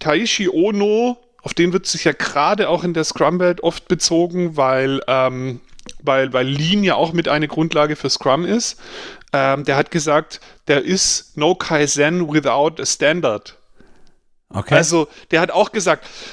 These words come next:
Speaker 1: wir brauchen einen Standard, damit wir was haben, auf Basis dessen wir uns verbessern können. Wenn das alles random ist, an welcher Schraube drehst du dann und woher weißt du, dass es besser ist? Aber das ist ja auch okay. Also,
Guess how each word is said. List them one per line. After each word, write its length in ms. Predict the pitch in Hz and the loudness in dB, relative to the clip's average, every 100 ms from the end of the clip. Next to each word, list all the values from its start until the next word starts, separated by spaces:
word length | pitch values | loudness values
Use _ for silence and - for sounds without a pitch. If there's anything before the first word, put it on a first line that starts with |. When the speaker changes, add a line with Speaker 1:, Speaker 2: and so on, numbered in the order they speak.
| - | -4
Speaker 1:
wir 180 | 170 165 | 0 0
brauchen 520 | 156 156 190 247 226 | 0 0 2 0 -2
einen 100 | 196 | -4
Standard, 760 | 180 - 180 233 226 165 - - | 0 2 2 2 2 0 0 0
damit 340 | 165 208 196 | 0 0 0
wir 200 | 190 170 | 0 2
was 280 | 170 170 - | 0 0 0
haben, 340 | 165 196 208 | 0 0 -2
auf 240 | - 156 - | -2 -2 0
Basis 500 | 143 165 190 165 - | 0 0 -2 -6 0
dessen 420 | 185 - 208 185 | 0 0 0 -2
wir 220 | 180 202 | 0 0
uns 220 | 196 190 - | 2 -2 0
verbessern 520 | 160 190 226 226 202 | 0 2 2 2 0
können. 320 | 180 156 131 - - - | -2 -2 -4 -14 -12 0
Wenn 140 | 156 | 2
das 160 | 180 - | 2 0
alles 380 | 160 185 185 165 | 0 0 0 0
random 420 | 175 220 202 175 | 0 2 2 0
ist, 340 | 143 190 - - _ - | -2 -4 -6 -12 _ -2
an 140 | 156 | 0
welcher 200 | 180 190 | 2 2
Schraube 420 | 175 - 147 143 - | -2 -2 -2 0 0
drehst 380 | 190 226 - | 0 0 0
du 60 | 214 | 0
dann 200 | 170 135 | 0 0
und 100 | 131 | 0
woher 260 | 135 139 127 | 0 2 2
weißt 240 | 123 - | -2 -2
du, 40 | 127 | -4
dass 180 | 120 | -2
es 100 | 127 | -2
besser 280 | - 180 202 | 0 2 2
ist? 280 | 131 127 - - - - - - - - _ _ _ _ - | 0 -2 -6 -12 -14 -14 -14 -14 -18 -20 _ _ _ _ -6
Aber 180 | 170 180 | 0 0
das 200 | 170 - | 0 -2
ist 120 | 202 | 0
ja 100 | 175 | 0
auch 180 | 131 151 | 2 0
okay. 380 | 139 - 262 - | -2 -2 0 2
Also, 320 | 147 147 | 0 0